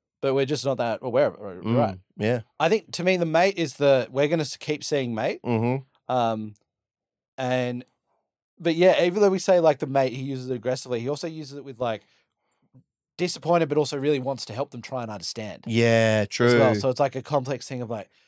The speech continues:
Speaker 1: "Yeah, mate," like, there's a, "Don't ask me the question, but
Speaker 2: Yeah.
Speaker 1: come on, mate, like,
Speaker 2: Yeah.
Speaker 1: do better." <laughs>
Speaker 2: Yeah, "Oh, mate, it's," or, or it's like, "Mate,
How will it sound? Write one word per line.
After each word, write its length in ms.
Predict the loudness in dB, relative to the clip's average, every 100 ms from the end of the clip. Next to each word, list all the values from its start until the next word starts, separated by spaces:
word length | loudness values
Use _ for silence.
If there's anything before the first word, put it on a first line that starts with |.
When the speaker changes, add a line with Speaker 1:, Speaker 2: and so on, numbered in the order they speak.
| _ _
Speaker 1:
"Yeah, 220 | -12 -12
mate," 500 | -10 -6 -2 -2 -2
like, 200 | -2 0
there's 200 | -2 -2 -8
a, 100 | -12 _ _
"Don't 220 | 2 4
ask 220 | 6 4 0
me 40 |
the 60 | -2
question, 300 | -2 -2 -8
but 140 | -4
Speaker 2:
Yeah. 240 | -2 -2 -4
Speaker 1:
come 220 | -10 -12
on, 180 | -14 -14
mate, 280 | -16 -18 -16
like, 180 | -12 -8
Speaker 2:
Yeah. 400 | -6 -6 -8 -12 _
Speaker 1:
do 180 | -10 -10
better." 320 | -10 -16 -20 -20 _
<laughs> 100 | -14 -14 -14 -8
Speaker 2:
Yeah, 200 | -4 -2
"Oh, 280 | 0 0 0
mate, 380 | -4 -10 -8 -10
it's," 340 | -16 -14 -16 -18 _ -6 2
or, 180 | 2 4
or 160 | 2
it's 100 | 4
like, 160 | 2 0
"Mate, 460 | -2 -2 -2 -4